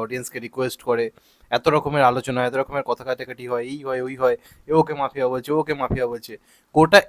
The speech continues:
ইন্ডাস্ট্রিটাই একটা মাফিয়া হয়ে দাঁড়িয়েছে। Seriously বলছি, গোটা ইন্ডাস্ট্রির একটা মাফিয়া। কেউ যদি এখন স্বপ্ন দেখে বাংলাতে, বাংলার বুকে দাঁড়িয়ে কোনো নতুন ছেলে যে ultimately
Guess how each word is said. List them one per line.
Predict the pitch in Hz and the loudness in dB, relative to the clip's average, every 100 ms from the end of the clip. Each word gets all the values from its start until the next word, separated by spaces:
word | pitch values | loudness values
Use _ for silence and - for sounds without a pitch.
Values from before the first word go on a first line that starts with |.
| 160 | 0
ইন্ডাস্ট্রিটাই | 156 156 180 - - 196 185 | -2 0 0 -2 0 2 2
একটা | 175 143 | 0 0
মাফিয়া | - 143 131 | 0 -2 -2
হয়ে | 120 | -2
দাঁড়িয়েছে। | 107 104 - _ _ _ _ _ _ _ - | -6 -10 -20 _ _ _ _ _ _ _ 6
Seriously | 190 220 226 | 8 10 8
বলছি, | 185 147 | 4 6
গোটা | 156 190 175 | 6 8 6
ইন্ডাস্ট্রির | 170 - 185 180 | 2 -4 -6 -6
একটা | 170 131 | 0 2
মাফিয়া। | 123 127 98 - _ _ 151 | 2 2 -4 -8 _ _ 0
কেউ | 156 | 2
যদি | 175 | 4
এখন | 196 202 | 4 6
স্বপ্ন | 139 139 185 185 | 6 8 4 4
দেখে | 180 160 | 4 6
বাংলাতে, | 147 156 160 156 - - 127 | 6 4 -2 -4 -8 -14 2
বাংলার | 131 143 151 135 | 2 4 2 0
বুকে | 135 143 | -2 0
দাঁড়িয়ে | 135 131 131 | 0 0 -2
কোনো | 135 | -4
নতুন | 127 139 135 | -4 -10 -8
ছেলে | 127 127 | -6 -2
যে | 120 | -4
ultimately | - 143 | -4 -14